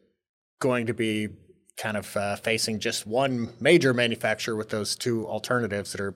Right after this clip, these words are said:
I guess, biosimilar, if not generic. But, uh, so even, even in that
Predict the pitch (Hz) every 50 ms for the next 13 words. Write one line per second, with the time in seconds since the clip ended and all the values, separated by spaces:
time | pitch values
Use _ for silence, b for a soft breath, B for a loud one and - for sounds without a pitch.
0 | - - - 107 98 98 - - - 117 120 120 113 - - 147 139 135 131 131
1 | 123 120 117 107 101 - 117 110 104 101 - - - - - 107 107 107 107 98
2 | 92 92 - - _ - 78 76 - _ _ _ _ B B B B B B B
3 | B B B B B B B B - 107 104 104 110 107 127 - 165 139 135 135
4 | 135 - 214 220 208 196 180 175 143 170 175 180 160 143 135 120 120 123 127 123
5 | 123 -